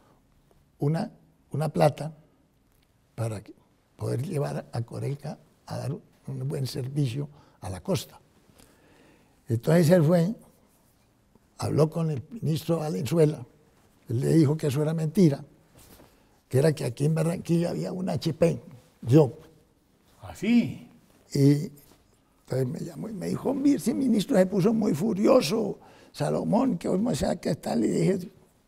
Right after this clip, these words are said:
Speaker 1: cuando eso había era fácil. Le dije, "¿Usted dónde está?". Y yo le dije, "Ya le estoy mandando". <laughs> Entonces le mandé Libertad,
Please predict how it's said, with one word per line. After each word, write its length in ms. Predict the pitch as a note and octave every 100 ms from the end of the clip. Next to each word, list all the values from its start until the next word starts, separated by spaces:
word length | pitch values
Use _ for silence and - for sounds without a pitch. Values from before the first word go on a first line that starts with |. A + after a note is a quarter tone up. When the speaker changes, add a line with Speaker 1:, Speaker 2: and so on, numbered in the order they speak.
| _ _ -
Speaker 1:
cuando 220 | C3 C#3+
eso 120 | E3+
había 180 | D#3+ E3
era 140 | D#3+ B2
fácil. 420 | D#3+ C#3 - - _ _ _ _ _ _
Le 80 | A#2+
dije, 120 | D#3
"¿Usted 200 | E3 -
dónde 200 | F#3 G3
está?". 440 | D3+ - F#3 C#3 - -
Y 60 |
yo 120 | C#3 C#3+ - _ _ _
le 80 | B2+
dije, 180 | C#3 - - - - - _ _ _ _ _ -
"Ya 160 | D#3
le 80 | F#3
estoy 220 | F3+ F#3+
mandando". 560 | F#3+ G3+ E3+ F3+ E3+ B2+
<laughs> 680 | - - - - _ _ _
Entonces 180 | B2+ D#3+
le 80 |
mandé 400 | D3+ C#3+ C3 F#3 - - - -
Libertad, 640 | C#3 D3+ C#3 - E3 F#3+